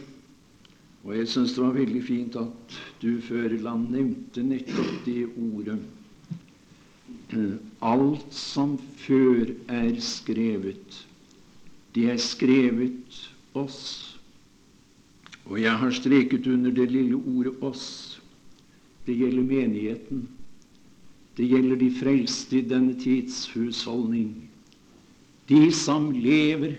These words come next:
her fra pinsefestens dag til menighetens opprykkelse finner sted. Det er skrevet oss. Ikke Israel.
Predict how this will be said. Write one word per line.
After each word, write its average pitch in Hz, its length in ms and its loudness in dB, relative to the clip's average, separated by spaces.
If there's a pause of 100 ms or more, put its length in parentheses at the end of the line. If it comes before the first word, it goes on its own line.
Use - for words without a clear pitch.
(120)
her 165 460 2 (460)
fra 110 100 -12 (100)
pinsefestens 135 1000 -6 (100)
dag 131 300 -4 (160)
til 127 320 -4 (220)
menighetens 127 880 0 (100)
opprykkelse 127 800 -6
finner 117 320 -4
sted. 113 380 -8 (1400)
Det 120 100 2
er 127 80 4
skrevet 131 720 2
oss. 135 300 -10 (1600)
Ikke - 300 0
Israel. 131 480 0